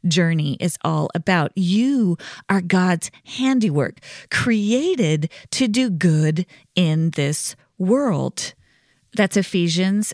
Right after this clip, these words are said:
two ten. And the truth is, Jesus gave us an amazing example of selfhood during a short time on earth.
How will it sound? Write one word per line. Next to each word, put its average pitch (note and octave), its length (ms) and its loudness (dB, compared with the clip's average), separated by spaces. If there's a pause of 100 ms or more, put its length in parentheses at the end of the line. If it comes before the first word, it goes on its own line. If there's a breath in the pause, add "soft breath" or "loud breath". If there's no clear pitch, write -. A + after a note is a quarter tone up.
two E3 540 0 (160)
ten. D#3+ 680 0 (440)
And A3 140 2
the G#3+ 60 2
truth - 440 -2
is, E3+ 400 0 (180)
Jesus A3 880 -2
gave F#3 260 2
us E3+ 160 0 (100)
an G3+ 140 0
amazing G#3 920 0
example F#3 680 0
of E3 100 0
selfhood - 840 0 (400 loud breath)
during F3 320 2
a F3 60 2
short - 400 -2
time D3+ 560 -2
on D#3 260 -2
earth. F#3 420 0